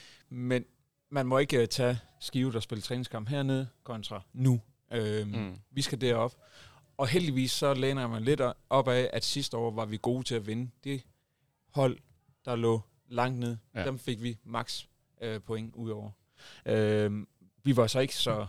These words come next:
Speaker 1: gode til at slå de her top fem hold, kan man sige. Så, øh, jeg læner mig op af,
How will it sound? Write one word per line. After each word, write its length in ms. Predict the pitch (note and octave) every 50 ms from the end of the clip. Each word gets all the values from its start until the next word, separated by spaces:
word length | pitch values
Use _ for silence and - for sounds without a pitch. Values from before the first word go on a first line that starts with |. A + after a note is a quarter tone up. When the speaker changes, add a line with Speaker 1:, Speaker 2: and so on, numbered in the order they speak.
| - _ -
Speaker 1:
gode 200 | - B2+ B2+ A#2+
til 60 | A#2+
at 100 | A2+ G#2
slå 180 | G2+ A2 A2 G#2+
de 120 | F#2+ G#2+ G#2+
her 100 | G#2 F#2+
top 200 | - - G2 -
fem 220 | - D3 D#3 C3
hold, 180 | G#2+ G#2 G2+ - C3+ - -
kan 100 | - G#2+
man 100 | F#2 G2
sige. 220 | - - F#2+ F#2+ -
Så, 360 | - - - C#3 B2 A2+ G#2+ G#2
øh, 60 | G2+ G2 - - - - - - - - - - - - _ _ _ _ -
jeg 100 | F3+ G#3
læner 180 | G#3 G#3+ G3+
mig 100 | F3+ F3
op 120 | F3 F3+ E3+
af, 120 | E3 D#3+